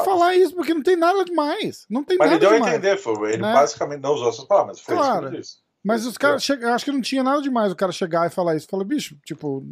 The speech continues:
Speaker 2: não dá, o cara é perigoso, eu sou o número dois do ranking, vou me arriscar pra quê?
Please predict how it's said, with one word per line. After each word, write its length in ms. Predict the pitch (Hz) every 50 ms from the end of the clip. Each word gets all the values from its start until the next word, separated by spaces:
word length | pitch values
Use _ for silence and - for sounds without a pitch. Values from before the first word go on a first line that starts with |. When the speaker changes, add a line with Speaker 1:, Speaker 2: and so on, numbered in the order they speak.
| 185 170
Speaker 2:
não 200 | 165 170 185 196
dá, 280 | 202 180 175 180 240 311
o 40 | -
cara 160 | - 143 -
é 20 |
perigoso, 680 | - - 139 151 143 135 147 151 175 208 254 254 240 214
eu 140 | 170 156 - _
sou 160 | - - 160 147
o 20 |
número 240 | 151 160 165 160 151
dois 220 | 143 156 165 165
do 80 | 160 160
ranking, 600 | 143 139 151 151 160 190 226 226 - 285 277 233 - _ _ _ -
vou 60 | 151
me 60 | 156 175
arriscar 340 | 156 165 - - 165 156 156
pra 140 | 220 277
quê? 360 | - - 440 440 403 220 -